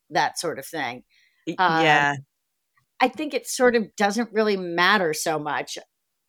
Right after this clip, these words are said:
Speaker 1: And, you know, in some ways, it's tough no matter what you do.
Speaker 2: Yeah,
Speaker 1: And
Speaker 2: that's true.
Speaker 1: it's, there's just a lot of rejection. There are a lot of choices. And, you know, there's a lot of ghosting and there's a lot of,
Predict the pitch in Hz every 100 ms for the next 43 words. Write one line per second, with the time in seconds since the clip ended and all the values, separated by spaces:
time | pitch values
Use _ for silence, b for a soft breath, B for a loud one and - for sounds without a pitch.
0 | - 214 226 277 262 226 - 240 - 285
1 | 285 277 240 233 214 - - b b b
2 | b _ - 220 - - 262 214 - 214
3 | 214 196 180 170 165 170 156 151 - -
4 | _ _ _ _ 170 156 135 127 190 143
5 | - - - 127 120 113 - - _ _
6 | 277 277 381 - 254 214 196 202 220 -
7 | 196 170 190 190 220 226 254 - 170 165
8 | 170 165 170 185 208 226 254 - 170 156
9 | 151 160 147 185 - - _ _ _ _
10 | _ _ 202 202 202 - 226 220 214 220
11 | 220 196 202 220 190 _ 190 196 - -
12 | 208 202 190 185 185 180 180 170 175 180
13 | 185 175 175